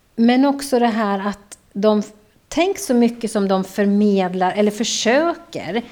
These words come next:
förmedla till oss människor, att just lä-, leva här och nu. Att stanna upp, känna av, till exempel, eller när du kommer hem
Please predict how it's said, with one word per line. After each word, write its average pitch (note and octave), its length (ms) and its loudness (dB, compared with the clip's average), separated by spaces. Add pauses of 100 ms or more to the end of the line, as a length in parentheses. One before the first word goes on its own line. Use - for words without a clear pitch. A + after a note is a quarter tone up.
(260)
förmedla F3 760 -6
till E3 160 -10
oss D3+ 220 -12
människor, E3+ 520 -8 (120)
att - 300 -6
just F3+ 340 -8
lä-, F3+ 420 0
leva G3 560 -2
här E3 320 -4
och F3+ 80 2
nu. B3+ 220 2
Att F#3+ 140 -2
stanna A#3 380 -2 (160)
upp, - 500 -6 (800)
känna F#3+ 580 -4
av, C#4+ 460 -2 (1040)
till A#3 160 -2
exempel, G#3 720 -8
eller A3 300 -6 (140)
när A3+ 180 -8
du A3+ 100 -6
kommer A3+ 300 -8
hem B3+ 540 -10